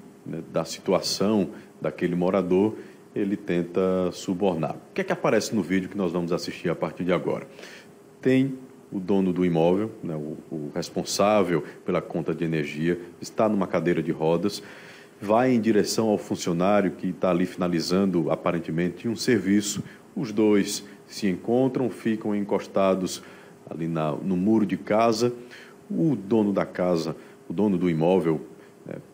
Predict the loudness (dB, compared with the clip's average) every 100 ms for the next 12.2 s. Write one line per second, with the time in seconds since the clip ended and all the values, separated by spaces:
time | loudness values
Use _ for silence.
0 | -20 -20 -20 -10 -6 2 2 4 2 2
1 | 2 4 4 0 0 2 2 2 -2 -2
2 | 2 2 2 0 -2 0 2 4 4 2
3 | 0 -4 0 0 2 2 2 4 2 2
4 | -4 -2 0 0 0 0 2 4 4 4
5 | 2 0 0 0 0 -6 -10 -10 -4 -2
6 | -2 -2 0 0 0 2 2 2 0 0
7 | 2 4 2 -2 0 2 4 2 0 0
8 | 0 2 4 4 2 -4 -6 -20 -20 -20
9 | -18 0 2 2 0 -2 -2 -4 -10 -2
10 | -2 0 2 2 0 -6 -20 -20 -20 -20
11 | -20 0 4 4 4 2 0 0 2 4
12 | 4 0